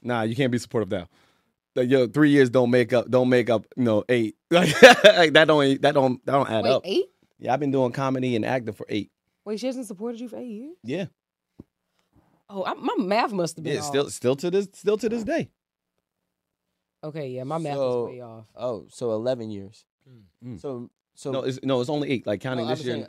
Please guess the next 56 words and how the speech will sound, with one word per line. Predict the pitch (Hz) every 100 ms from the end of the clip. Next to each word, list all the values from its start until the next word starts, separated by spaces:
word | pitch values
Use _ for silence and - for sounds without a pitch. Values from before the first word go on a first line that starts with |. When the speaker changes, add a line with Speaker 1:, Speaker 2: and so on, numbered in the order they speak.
| _
Speaker 3:
I'm | 120 117
counting | 156 139 127 107
the | 107 101 -
three | 139
years | 131 127 113
of | 104
my |
hypothetical. | 98 107 98 101 95 113
Speaker 1:
Ah, | 98
Speaker 3:
Plus | 92
Speaker 1:
gotcha, | 104 143
Speaker 3:
the | 113
eight. | 107
Speaker 1:
gotcha. |
Speaker 3:
You |
know | 95 _ _
what | 135
Speaker 1:
Okay, | 123
Speaker 3:
I'm | 98
Speaker 1:
so | 104
Speaker 3:
saying? | 131
Speaker 1:
that'll | 127 120
be |
eleven. | 117 117 98 87 -
Speaker 3:
Eleven, | 123 135 127 113
Speaker 1:
Yeah. | 123
Speaker 3:
yeah. | 117 98 _ _
So | - 131
in |
eleven | 120 113 139 143
years, | 139 135 117
so | 120
a |
decade, | 110 123 - 110 107 85
a | -
little | 113 107 120
bit | 117 120
over | 117
a | 110
decade, | 110 110 117 104
she | 110
doesn't | 117 117
support | 113 110 - 113 110
you, |
but | 101 104
she | -
wants | 110 113
to | 110
come | 113 107
back | 107 101
when | 104
she | 101
finally | 95 - 113 107 104
sees | - 110 104
your | 101
vision, | 107 104 98 95